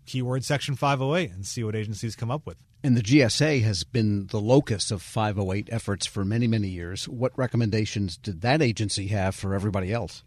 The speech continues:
Speaker 1: The big ones are that they recommend Congress consider updating Section five oh eight to more clearly define federal agencies that are subject to the law's requirements,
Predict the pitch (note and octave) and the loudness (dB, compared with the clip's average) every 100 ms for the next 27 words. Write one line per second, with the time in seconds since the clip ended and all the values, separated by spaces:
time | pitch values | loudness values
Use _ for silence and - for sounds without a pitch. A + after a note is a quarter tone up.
0 | - G2 F#3 E3 C#3 B2 A2+ B2+ A2 A2 | -14 2 2 4 0 -2 -4 -4 -2 -2
1 | G#2+ A2+ - A2+ A2 G#2+ A2 A2 A2+ A#2+ | -4 -6 -8 -6 -6 -6 -6 -4 -6 -6
2 | A2 G#2+ - B2+ B2+ B2+ A#2 - A2+ B2+ | -6 -8 -6 -4 -2 -4 -4 -6 -6 -4
3 | A#2 A2+ D#3 E3 D3+ C3 A#2+ - A#2+ - | -4 -4 -6 -6 -2 -2 -2 -4 -6 -6
4 | A2 - A2+ G#2+ A2 A2 A2 C3 - - | -8 -4 -4 -2 -4 -2 -4 -6 -8 -4
5 | C3+ B2 A#2+ - - C#3 C#3+ D3 C#3 C3 | 0 0 -2 -6 -4 0 2 2 0 -2
6 | A#2 - - A2 A#2 C3 C#3+ D#3+ - B2 | -4 -8 -8 -4 -2 -2 -2 -4 -4 -4
7 | A#2 A2+ A2+ A2+ B2+ A2 G#2+ F#2+ - A2 | -2 -2 -2 -4 -4 -6 -6 -8 -8 -6
8 | A#2+ B2+ C3 B2 A#2+ B2 B2+ - C3+ C#3 | -6 -6 -6 -4 -2 -4 -6 -6 -4 -4
9 | C#3+ D#3+ - | -4 -4 -6